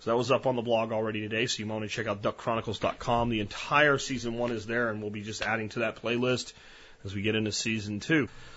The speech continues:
So with that, getting into today's show, I want you to understand part of what had me do this. Last night, I guess I wanted to punish myself, so I watched the Republican debates. Yes, both of them, the, the, the shorter one in the beginning and the three-hour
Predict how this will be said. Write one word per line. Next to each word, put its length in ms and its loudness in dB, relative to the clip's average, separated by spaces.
So 180 6
with 380 6
that, 320 0
getting 360 6
into 280 2
today's 640 0
show, 380 -6
I 40 10
want 180 12
you 60 8
to 60 12
understand 380 6
part 200 10
of 80 6
what 120 8
had 160 6
me 120 0
do 240 2
this. 240 0
Last 260 6
night, 240 8
I 60 6
guess 260 4
I 60 6
wanted 240 6
to 80 0
punish 340 4
myself, 460 0
so 100 2
I 60 6
watched 380 4
the 60 -2
Republican 540 2
debates. 400 0
Yes, 160 2
both 320 8
of 80 -2
them, 160 -2
the, 140 0
the, 180 -4
the 180 -2
shorter 440 6
one 220 2
in 100 0
the 60 0
beginning 420 0
and 100 -2
the 80 -2
three-hour 640 2